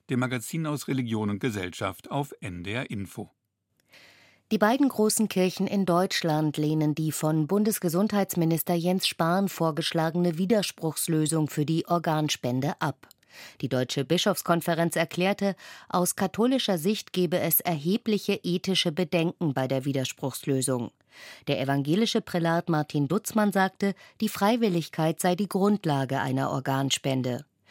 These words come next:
Speaker 2: Das würde aber durch eine Widerspruchslösung stark eingeschränkt. Prinzipiell befürworten die Kirchen aber Maßnahmen, die die Bereitschaft zur Organspende erhöhen können. Bundesgesundheitsminister Spahn hatte erklärt,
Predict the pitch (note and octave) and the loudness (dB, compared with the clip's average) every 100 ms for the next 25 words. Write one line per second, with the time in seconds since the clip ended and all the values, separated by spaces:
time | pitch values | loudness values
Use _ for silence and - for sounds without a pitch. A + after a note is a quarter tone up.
0 | - - - D#3 A#3+ F#3+ F#3+ E3+ D#3+ D#3 | -20 -20 0 2 2 0 2 2 0 0
1 | D3+ D3+ D3+ - D#3 D3+ A3+ A#3 - - | 0 0 -2 0 0 2 2 0 -2 -2
2 | F3 - D#3 D3 D#3 D3+ F3 F3 - F3+ | -2 0 0 0 0 0 0 0 0 2
3 | F3 D#3 - B2 G#2+ - - _ - - | 2 2 -2 -4 -6 -12 -18 _ -20 -20
4 | - - F#3 E3 E3 - G#3 A#3+ B3 - | -18 0 2 2 -2 0 2 2 0 2
5 | G#3 G#3 D#3+ C#3+ - C#3+ C#3+ D#3+ E3 D#3+ | 2 4 4 0 0 -4 -2 -2 0 2
6 | D#3+ D#3 D#3 D#3 G3 - F3 F3 E3+ - | 2 2 4 4 2 2 4 4 2 -2
7 | - - F3 F#3+ F3+ F3+ E3+ F#3+ A#3 - | -8 -4 0 0 0 -2 0 0 0 0
8 | F#3+ - - F3 E3 D#3+ D3 D3+ D3+ - | 0 0 0 2 2 0 2 2 0 -2
9 | C#3 C#3 C#3+ E3 D#3 E3+ E3+ D3+ D3 C3 | 0 0 0 0 2 4 4 2 0 0
10 | A2+ - _ _ - - - - G3+ G#3 | -2 -6 _ _ -20 -20 -6 0 2 2
11 | - F#3+ A#3 C4 C4 - F#3 F#3 - G#3 | 2 2 2 2 -2 2 4 4 2 0
12 | - - E3 A3 F#3 E3+ E3 D3 - E3+ | 0 0 2 2 2 0 2 0 0 0
13 | F3 G3+ | 2 0